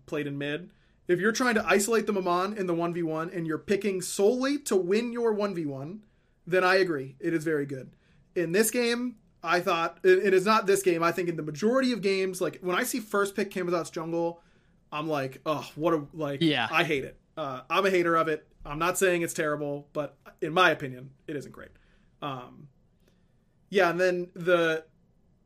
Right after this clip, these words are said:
Speaker 1: just the over, like, they pick Ullr Nox because they're so C C light on the back end of this draft, but,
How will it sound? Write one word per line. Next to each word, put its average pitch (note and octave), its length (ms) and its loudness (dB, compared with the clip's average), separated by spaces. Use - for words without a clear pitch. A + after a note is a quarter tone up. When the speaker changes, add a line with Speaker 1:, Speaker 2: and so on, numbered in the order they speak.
Speaker 1:
just F3 260 0
the F#3 140 4
over, G3 320 6
like, F3 220 2
they F3 100 4
pick G#3+ 280 0
Ullr G#3+ 300 6
Nox F3+ 360 2
because G3 240 -4
they're D#3 120 -2
so G#3 540 4
C G3+ 240 -2
C F3 220 -6
light D#3 340 -2
on E3 140 0
the D#3+ 80 -2
back D#3+ 240 2
end D#3+ 180 -2
of D#3 60 -6
this D3+ 160 -2
draft, D#3 560 -2
but, C#3 340 -2